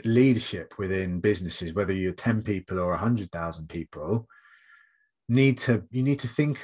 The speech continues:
more about how you communicate with people if people are working remotely. So look at the different channels. You, do you do videos, video updates to, to, um, to your staff to make them understand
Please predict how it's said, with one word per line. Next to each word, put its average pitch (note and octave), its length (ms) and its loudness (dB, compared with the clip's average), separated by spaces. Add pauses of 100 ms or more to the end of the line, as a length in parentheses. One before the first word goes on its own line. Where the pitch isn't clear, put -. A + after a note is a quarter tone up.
(140)
more A#2+ 600 4
about F#2+ 280 -6
how G2+ 100 -2
you F#2+ 140 -2
communicate G#2+ 580 -2
with F#2 120 -10
people F2+ 340 -8
if E2 180 -10 (120)
people F#2+ 280 -6
are F2 40 -4
working F#2 320 -4
remotely. G#2 520 -2 (680)
So G#2 240 0 (160)
look A#2+ 240 4
at B2 60 -2
the G#2 80 0
different G2 340 -6
channels. F2 480 -2
You, F#2+ 260 -4
do G2 140 -6
you G2 80 -4
do F#2 380 -2 (880)
videos, F#2+ 640 2 (280)
video B2 280 6
updates F#2 540 -6
to, F#2 200 -8
to, F#2+ 240 -8
um, F2+ 220 -6 (180)
to G2+ 140 -6
your F#2 260 -2 (140)
staff - 480 -2
to - 140 -12
make F#2 280 -8
them G2+ 140 -8
understand G2+ 920 -4